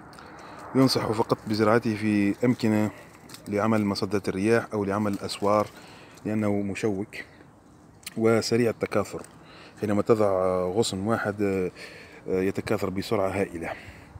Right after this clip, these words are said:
هذا هو ال-، التوت ال-،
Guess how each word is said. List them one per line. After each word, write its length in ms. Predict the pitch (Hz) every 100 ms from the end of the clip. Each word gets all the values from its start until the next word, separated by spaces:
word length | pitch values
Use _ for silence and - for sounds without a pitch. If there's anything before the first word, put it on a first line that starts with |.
| - - - - - - -
هذا 240 | 110 107
هو 200 | - 107
ال-، 560 | 104 101 101 98 98 95 - - - - - - - - - -
التوت 520 | 90 - 107 101 113 104 -
ال-، 520 | 98 95 92 92